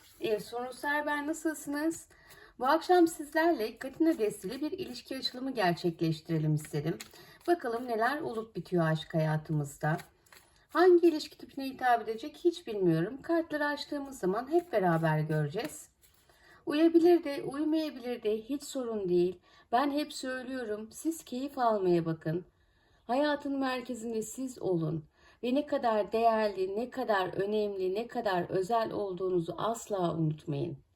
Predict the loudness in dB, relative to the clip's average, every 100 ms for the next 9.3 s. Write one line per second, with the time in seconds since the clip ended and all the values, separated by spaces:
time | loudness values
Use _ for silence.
0 | _ _ -20 -20 0 2 2 -2 -8 -8
1 | -8 -8 -6 -2 0 0 -2 -4 -4 -4
2 | -8 -10 -10 -4 -2 -2 -4 -6 -6 0
3 | 2 2 0 -6 -6 -6 -2 -2 -2 0
4 | 0 0 -4 -12 _ _ _ _ _ 0
5 | 0 2 -2 0 0 2 0 -4 -6 -4
6 | -2 -2 -4 _ _ _ _ 0 0 -2
7 | -4 -4 -4 -2 -2 -2 0 -2 -2 -4
8 | -2 -2 -2 -2 -4 -2 0 2 2 2
9 | -2 -8